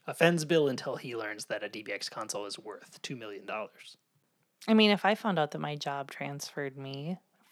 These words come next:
Speaker 2: f-, for something that was two million dollars, I would be like, "Hmm."
Speaker 1: You'd have to work, like, <laughs> three hundred years <laughs> to,
Speaker 2: Oh my God.
Speaker 1: to be worthwhile.
Speaker 2: Yeah, no, you're not wrong.
Speaker 1: So Bill checks his contract.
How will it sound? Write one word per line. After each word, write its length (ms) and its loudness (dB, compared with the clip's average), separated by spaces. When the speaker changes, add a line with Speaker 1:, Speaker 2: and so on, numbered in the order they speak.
Speaker 2:
f-, 60 -20
for 300 0
something 320 0
that 120 -2
was 160 -6
two 180 -6
million 320 -6
dollars, 680 -4
I 60 -4
would 100 0
be 120 2
like, 300 -2
"Hmm." 160 -4
Speaker 1:
You'd 180 0
have 160 4
to 80 2
work, 240 0
like, 260 0
<laughs> 140 -20
three 240 4
hundred 340 6
years 540 8
<laughs> 680 6
to, 120 2
Speaker 2:
Oh 40 4
my 140 8
God. 320 6
Speaker 1:
to 60 2
be 160 -2
worthwhile. 420 -2
Speaker 2:
Yeah, 480 2
no, 100 -6
you're 200 -6
not 220 -6
wrong. 320 -6
Speaker 1:
So 260 6
Bill 280 8
checks 280 -2
his 140 -8
contract. 680 -4